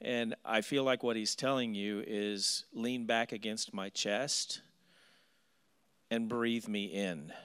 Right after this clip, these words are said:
Get, get to know your sonship in him.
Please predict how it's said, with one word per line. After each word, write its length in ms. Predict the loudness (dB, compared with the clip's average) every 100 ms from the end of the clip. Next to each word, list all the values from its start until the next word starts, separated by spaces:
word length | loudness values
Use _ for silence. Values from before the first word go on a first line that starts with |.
| -20 -20 -20 _ _ _ -14 -8 -8 -10 0
Get, 400 | 4 4 4 0
get 280 | 6 6 4
to 160 | 0
know 580 | 4 6 6 6 4 0 -10 -20 _ _ _ _ _ _ _
your 500 | -2 2 4 4 4
sonship 840 | 2 4 6 6 2 2 2 0 -4
in 220 | -2 -2
him. 440 | -2 -2 -2 -6